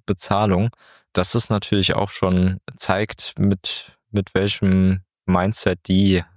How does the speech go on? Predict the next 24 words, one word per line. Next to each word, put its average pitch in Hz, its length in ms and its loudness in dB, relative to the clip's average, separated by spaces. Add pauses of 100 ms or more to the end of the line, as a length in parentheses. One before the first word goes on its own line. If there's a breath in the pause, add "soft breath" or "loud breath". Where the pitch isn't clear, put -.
(320)
in 87 260 0
so 87 220 0
Taten - 420 -4
dann 87 180 0
herangehen 92 600 0 (1160 soft breath)
und 90 240 0
sich 98 220 0
auch 98 200 -2 (340)
ganz 98 280 0
klar 101 540 0 (280)
darüber 98 380 2
sind, 92 320 2
was 92 220 -2
sie 90 100 0
da 82 140 0
machen. 85 440 -4 (100)
Also 87 240 -4
es 87 220 -12 (240)
gab 95 260 -2
ja 101 100 2
auch 95 240 0
in 92 80 2
der 92 80 0
Vergangenheit 95 960 0